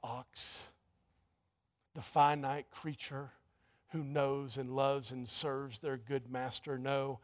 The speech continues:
they wanted to be their own master. And God shares his glory with no one,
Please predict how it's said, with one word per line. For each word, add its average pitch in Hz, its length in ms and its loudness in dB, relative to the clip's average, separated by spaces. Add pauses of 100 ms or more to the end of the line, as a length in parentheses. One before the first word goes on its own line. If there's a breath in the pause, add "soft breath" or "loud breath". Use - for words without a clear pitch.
(260 loud breath)
they 143 140 6
wanted 135 400 -2
to 143 100 -8
be 131 240 -2
their 135 260 -2
own 127 240 -4
master. 104 440 -10 (1500 loud breath)
And 131 180 -4
God 131 300 8
shares 127 400 -4
his 120 240 -8
glory 127 460 -4
with 113 200 -16
no 127 200 -2
one, 101 320 -12